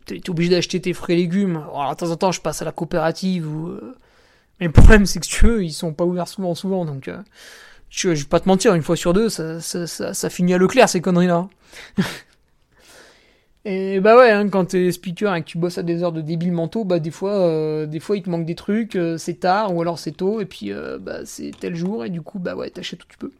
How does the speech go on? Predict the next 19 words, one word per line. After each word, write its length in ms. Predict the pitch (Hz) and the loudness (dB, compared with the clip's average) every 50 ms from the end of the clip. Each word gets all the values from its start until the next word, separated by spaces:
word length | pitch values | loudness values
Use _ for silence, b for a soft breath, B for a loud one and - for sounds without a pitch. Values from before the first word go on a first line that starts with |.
| b b b b b b - | b b b b b b 0
Bref. 280 | 190 175 151 - - _ _ b b b b b b b b b b b b b - | 0 0 0 0 -6 _ _ b b b b b b b b b b b b b -14
Je 140 | - 196 160 | -8 -6 0
pense 200 | 139 185 190 - | 6 6 8 8
pas 120 | - 262 247 | 8 6 6
que 80 | - | 6
ces 100 | - 196 | 2 0
légumes 300 | 170 175 160 180 202 208 | 0 0 0 0 0 0
soient 440 | 190 - - 156 151 147 151 - - - - 233 | 0 2 2 2 2 2 0 -2 -4 -6 -12 -10
vraiment 400 | 175 165 160 180 175 175 180 175 | -6 0 2 2 4 4 2 0
très 280 | 175 - - 165 160 | -4 -2 0 0 0
gorgés 440 | 156 151 170 - 151 160 151 170 170 | 2 2 2 2 2 0 0 0 0
de 120 | 165 160 156 | 0 0 -2
vitamines, 600 | 143 - - - 147 165 170 175 185 202 180 160 | -4 -6 -8 -4 -2 0 0 0 0 -2 -4 -6
donc 320 | 165 170 175 175 - - - - | -4 -4 -4 -6 -8 -16 -14 -6
je 100 | 185 180 | -2 -2
préfère 320 | 185 180 - 175 - 185 170 | -2 -2 -4 -6 -6 -8 -8
prendre 240 | - - 190 180 175 | -4 -4 -2 -2 0
mon 320 | 165 165 156 151 151 151 | -2 -2 -4 -4 -6 -4
multivitaminé. 800 | 156 165 170 160 - 190 165 165 - 175 165 156 147 143 147 _ | -4 -4 -4 -4 -4 -4 -4 -4 -4 -2 -4 -4 -4 -8 -12 _